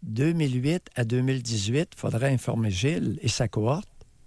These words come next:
qu'il y a eu un bond catastrophique de jeunes,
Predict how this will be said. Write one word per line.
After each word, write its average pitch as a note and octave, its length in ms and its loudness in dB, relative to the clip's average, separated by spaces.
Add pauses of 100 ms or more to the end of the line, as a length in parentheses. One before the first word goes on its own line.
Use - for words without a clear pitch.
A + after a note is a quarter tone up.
(880)
qu'il B2 200 2
y B2+ 80 4
a B2+ 80 4
eu D#3 200 0 (120)
un A#2+ 200 2
bond C3 340 0 (1600)
catastrophique - 960 -2 (1400)
de A#2 260 0
jeunes, A2+ 680 2